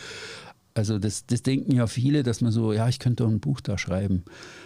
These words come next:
Und ganz kurz drei Minuten, zwei Erfahrungen dazu, wie diese, wie sich das eigentlich darstellt.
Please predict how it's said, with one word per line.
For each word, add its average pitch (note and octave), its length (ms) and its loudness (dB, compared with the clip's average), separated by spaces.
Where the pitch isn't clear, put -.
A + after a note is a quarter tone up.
Und A2 460 0
ganz C3+ 260 0
kurz B2+ 320 -2
drei A#2+ 240 2
Minuten, B2 460 2
zwei A2 260 0
Erfahrungen A#2 600 2
dazu, A#2+ 340 0
wie A#2 80 4
diese, G#2+ 320 2
wie A2 120 4
sich G#2 200 -2
das G#2 160 2
eigentlich G#2+ 320 0
darstellt. A#2 640 0